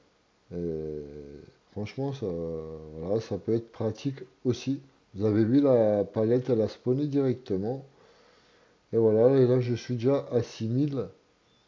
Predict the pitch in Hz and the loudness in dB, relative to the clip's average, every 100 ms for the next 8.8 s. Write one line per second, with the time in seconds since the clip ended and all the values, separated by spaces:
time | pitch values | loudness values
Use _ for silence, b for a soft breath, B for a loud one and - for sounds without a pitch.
0 | _ _ _ _ - - 123 131 131 123 | _ _ _ _ -20 0 2 4 2 2
1 | 120 120 - 151 143 139 135 139 131 - | 0 0 2 2 4 2 2 4 4 2
2 | - 110 92 101 117 110 95 113 123 135 | -2 -2 0 -2 -2 -2 -4 -6 -6 0
3 | 127 107 95 95 95 120 117 117 - 110 | 2 2 2 0 -2 -2 -2 -2 -2 -2
4 | 98 85 - 110 123 131 113 87 76 73 | -2 -4 -4 0 2 4 2 0 -2 -8
5 | - b b b b b b b _ _ | -16 b b b b b b b _ _
6 | _ _ _ _ _ _ _ _ 104 101 | _ _ _ _ _ _ _ _ -4 2
7 | 135 156 170 - - - 104 98 98 110 | 6 6 6 -2 -18 -4 2 2 2 0
8 | 110 147 143 143 131 127 120 104 | 8 8 10 8 8 10 8 6